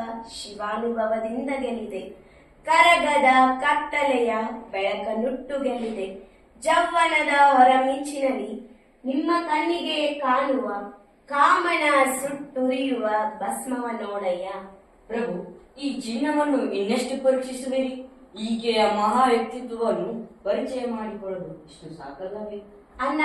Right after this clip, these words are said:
Speaker 1: ಬಸವಣ್ಣ, ಪ್ರಭುದೇವರ ಚಿತ್ತಕ್ಕೆ ಅಡ್ಡಿ ಮಾಡುವಿರೇಕೆ? ಚಂದನವ ಕಡೆದು ಕೊರೆದು ತೇದಡೆ ನೊಂದನೆಂದು ಕಂಪ ಬಿಟ್ಟಿದ್ದೆ.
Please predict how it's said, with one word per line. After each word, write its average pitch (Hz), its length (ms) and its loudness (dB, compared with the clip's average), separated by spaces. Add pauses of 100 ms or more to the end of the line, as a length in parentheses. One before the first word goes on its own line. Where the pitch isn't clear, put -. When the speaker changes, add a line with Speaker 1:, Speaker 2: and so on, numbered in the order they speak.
Speaker 1:
ಬಸವಣ್ಣ, 277 520 0 (480)
ಪ್ರಭುದೇವರ 330 720 -2
ಚಿತ್ತಕ್ಕೆ 214 720 -8
ಅಡ್ಡಿ 226 260 -6
ಮಾಡುವಿರೇಕೆ? 294 1000 -4 (200)
ಚಂದನವ 254 600 0 (160)
ಕಡೆದು 262 480 2
ಕೊರೆದು 277 480 0
ತೇದಡೆ 277 640 2
ನೊಂದನೆಂದು 262 720 -2
ಕಂಪ 233 480 -6
ಬಿಟ್ಟಿದ್ದೆ. 269 600 -8